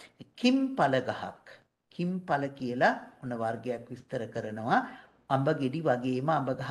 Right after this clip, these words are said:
වගේම තියෙන දෙයක්. ඒක විස සහිත දෙයක් හැටියටයි හඳුන්වන්නේ.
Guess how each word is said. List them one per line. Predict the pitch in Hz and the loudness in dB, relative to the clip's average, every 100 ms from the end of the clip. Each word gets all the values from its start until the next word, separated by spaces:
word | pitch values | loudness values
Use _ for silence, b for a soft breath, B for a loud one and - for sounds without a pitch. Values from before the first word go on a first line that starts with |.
| 135 | -2
වගේම | 113 117 127 123 123 | -2 -2 -4 -4 -6
තියෙන | 120 113 117 165 | -6 -4 0 4
දෙයක්. | 151 101 - - - | 4 4 0 -12 -12
ඒක | 135 214 131 | 0 0 0
විස | 139 143 208 - | -2 0 0 4
සහිත | 143 139 139 139 117 | 2 2 0 -2 0
දෙයක් | 127 127 - | 0 0 -2
හැටියටයි | 123 123 113 123 151 240 B B - | -6 -6 -4 0 2 0 B B -4
හඳුන්වන්නේ. | 123 123 117 113 104 107 156 | 0 2 2 2 0 0 2